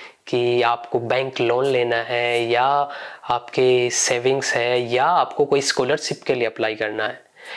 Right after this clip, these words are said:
या आपको ये idea लगाना है कि आप casual job कर कर कितने expenses को वापस repay कर सकते हैं। तो दोस्तों, इन सब के बारे में एक प्री प्लानिंग करने के लिए आपको यह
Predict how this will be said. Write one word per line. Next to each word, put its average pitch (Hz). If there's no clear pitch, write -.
या 151
आपको -
ये 156
idea 139
लगाना 139
है 139
कि 160
आप 156
casual 139
job 139
कर 127
कर 127
कितने 156
expenses 127
को 120
वापस -
repay 120
कर 113
सकते -
हैं। 110
तो 185
दोस्तों, 180
इन 180
सब 190
के 190
बारे 127
में 139
एक 135
प्री 151
प्लानिंग 131
करने 113
के 113
लिए 117
आपको 120
यह 120